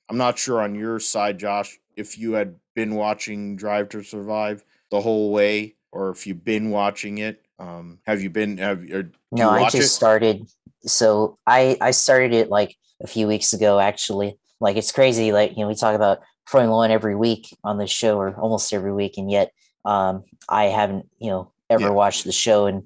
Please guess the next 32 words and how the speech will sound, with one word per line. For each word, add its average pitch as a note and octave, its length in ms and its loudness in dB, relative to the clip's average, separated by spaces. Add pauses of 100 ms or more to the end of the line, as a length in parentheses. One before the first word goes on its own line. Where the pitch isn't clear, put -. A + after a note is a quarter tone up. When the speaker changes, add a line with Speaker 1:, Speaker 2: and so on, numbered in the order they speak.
(160)
Speaker 2:
like, G2 240 -4 (380)
I B2+ 80 2
know, C3 360 2
I C3 120 2
don't D#3+ 160 2
know B2+ 240 4
a G2+ 160 0
whole B2 120 2
lot A#2+ 140 4
of A#2+ 60 -6
people A#2+ 160 -2
that A2 160 2
do, B2 200 2
but A2 140 2
I G2+ 80 0
mean, G#2+ 220 -4 (240)
seems F3 260 0
like, D3 220 2 (100)
yeah, A#2+ 220 4
a - 20 4
lot A2 220 4
of A2 80 -6
people G#2+ 440 -2 (200)
that G#2+ 280 2 (100)
here A#2 200 0
in, G#2 320 0
in G#2+ 380 -6 (160)
America A2 480 2
overall, G#2 680 2 (300)
uh, G2+ 320 0 (100)
have G#2+ 160 -6
gotten G#2 380 0